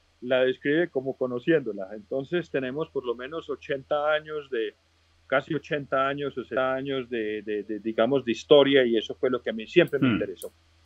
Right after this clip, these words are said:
Speaker 2: Bueno, también la gente que te dice, pues, que si toda la moneda resulta que no, es que las monedas van a, van, van circulando, van de colección. En los, en el siglo diecinueve hay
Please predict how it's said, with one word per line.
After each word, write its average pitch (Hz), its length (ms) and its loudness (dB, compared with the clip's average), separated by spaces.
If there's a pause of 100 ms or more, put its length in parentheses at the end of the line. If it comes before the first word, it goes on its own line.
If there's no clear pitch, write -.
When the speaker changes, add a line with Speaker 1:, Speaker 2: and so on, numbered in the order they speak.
(200)
Speaker 2:
Bueno, 120 220 8
también 143 320 10
la 147 100 12
gente 151 380 6
que 135 100 6
te 131 140 6
dice, 143 400 8
pues, 117 180 0
que 117 100 -2
si 110 200 -4
toda 127 200 10
la 127 120 10
moneda 120 580 8
resulta 117 500 2
que 117 120 2
no, 110 180 2
es 98 120 -4
que 110 100 0
las 107 120 2
monedas 123 360 6
van 139 140 10
a, 131 60 10
van, 127 300 8
van 123 180 6
circulando, 131 640 8
van 113 140 10
de 131 100 8
colección. 110 340 6
En 98 60 6
los, 104 140 2
en 110 260 2
el 98 60 4
siglo 131 240 2
diecinueve 139 480 6
hay 135 160 8